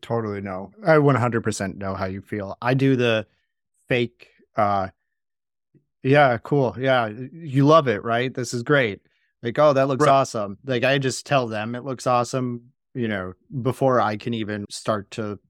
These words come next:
Speaker 1: think about how much I hate the thing that I just put on them forever.
Speaker 2: Right. <laughs> Right.
Speaker 1: Um, no, so I'm glad you brought up, um, the last shop again, 'cause I wanted to ask you, when you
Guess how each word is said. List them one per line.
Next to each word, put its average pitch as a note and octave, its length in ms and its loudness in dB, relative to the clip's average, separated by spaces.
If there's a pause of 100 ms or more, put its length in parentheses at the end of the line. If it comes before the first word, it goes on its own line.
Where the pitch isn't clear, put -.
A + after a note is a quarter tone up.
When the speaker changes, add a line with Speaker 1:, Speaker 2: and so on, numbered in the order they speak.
(140)
Speaker 1:
think A2+ 160 -4
about G2+ 240 -2
how G2+ 60 -6
much G2 240 -8
I F#2+ 80 -10
hate F#2+ 260 -10
the - 160 -14
thing G2 120 -8
that F#2+ 120 -8
I F#2+ 60 -8
just F#2 220 -10
put G#2 120 -8
on F#2+ 160 -8
them F#2+ 160 -10
forever. F#2+ 500 -12 (400)
Speaker 2:
Right. B2+ 420 2
<laughs> - 80 -20
Right. D3 480 0 (200)
Speaker 1:
Um, D#4+ 320 0 (920)
no, C#3 280 4
so D#3+ 200 0
I'm D#3+ 120 2
glad F3+ 280 6
you F3+ 80 4
brought D3+ 260 4
up, C#3 240 2 (100)
um, A2 520 -2
the B2 120 -6
last A2+ 240 0
shop G2+ 400 -4 (220)
again, G2+ 400 -4
'cause A#2 220 -8
I A#2+ 40 0
wanted B2 340 -2
to G#2+ 140 -2
ask G#2+ 400 -6
you, G2+ 240 -8 (1600)
when C#3 380 2
you C3+ 520 2